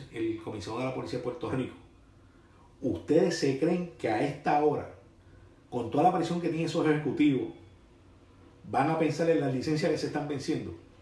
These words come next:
Olvídate de eso, de verdad. No se rompan la cabeza.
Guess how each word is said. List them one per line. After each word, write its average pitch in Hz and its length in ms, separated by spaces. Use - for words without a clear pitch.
Olvídate - 400
de - 80
eso, - 160
de - 80
verdad. - 260
No 95 80
se - 140
rompan 127 320
la 135 100
cabeza. - 360